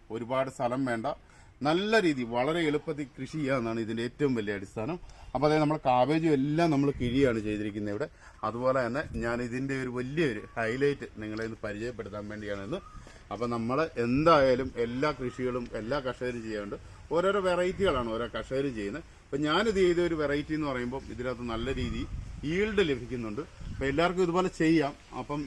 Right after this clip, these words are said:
ഞാനൊരു സംഭവം നിങ്ങളെ കാണിച്ചു തരാം. ബാ. ഇവിടെ നിന്ന് നോക്കിയേ, ഇതിൻ്റെ yield നോക്കുമ്പോൾ തന്നെ നിങ്ങൾക്ക് മനസ്സിലാവും.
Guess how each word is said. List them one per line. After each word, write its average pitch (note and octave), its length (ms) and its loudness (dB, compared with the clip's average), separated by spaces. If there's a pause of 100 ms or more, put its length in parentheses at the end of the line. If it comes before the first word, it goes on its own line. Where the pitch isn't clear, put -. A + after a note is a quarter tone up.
ഞാനൊരു F3+ 320 0
സംഭവം D#3 260 -4
നിങ്ങളെ D#3 260 -4
കാണിച്ചു C3 300 -4
തരാം. F2+ 240 -12
ബാ. - 60 -14 (640)
ഇവിടെ G#3+ 180 -2
നിന്ന് F#3 160 -6
നോക്കിയേ, C#3 260 -6
ഇതിൻ്റെ C#3 300 -8
yield D3 180 -6 (160)
നോക്കുമ്പോൾ C3+ 440 -10
തന്നെ A#2 200 -10
നിങ്ങൾക്ക് A2+ 300 -12
മനസ്സിലാവും. A#2 460 -12